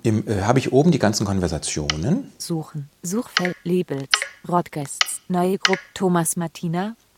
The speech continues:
Speaker 2: eins ungelesene Nachricht, Sprachnachricht, Dauer,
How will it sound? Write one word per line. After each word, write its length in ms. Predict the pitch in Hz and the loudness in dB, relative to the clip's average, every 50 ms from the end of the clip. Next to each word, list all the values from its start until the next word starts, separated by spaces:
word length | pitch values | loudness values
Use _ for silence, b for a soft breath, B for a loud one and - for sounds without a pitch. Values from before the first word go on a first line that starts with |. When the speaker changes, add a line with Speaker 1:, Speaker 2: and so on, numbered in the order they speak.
| _ _ | _ _
Speaker 2:
eins 300 | 190 185 175 165 - - | 0 0 0 0 -2 -4
ungelesene 680 | - 190 190 190 202 160 160 170 190 185 196 180 170 | -4 -2 -2 -2 -2 -2 -2 -2 -2 -2 -2 -2 0
Nachricht, 560 | 165 170 175 180 - 175 156 143 - - _ _ _ _ | 0 0 -2 -2 -4 -6 -8 -8 -10 -14 _ _ _ _
Sprachnachricht, 1000 | - - - - - 160 165 170 - - 202 185 190 - 202 190 - - - - _ _ _ _ _ _ - | -14 -14 -10 -4 -2 -2 -2 -2 -2 -2 0 0 0 0 -4 -6 -8 -10 -16 -20 _ _ _ _ _ _ -8
Dauer, 380 | 170 147 139 139 143 139 143 | -8 -6 -6 -6 -8 -8 -12